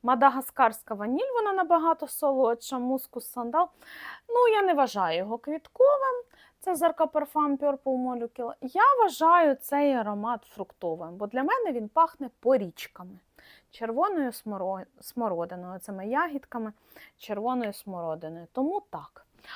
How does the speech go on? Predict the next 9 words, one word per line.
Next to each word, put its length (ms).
Отже, 440
якщо 380
так 200
дивитися 680
на 120
мій 520
парфумерний 680
гардероб, 540
то 400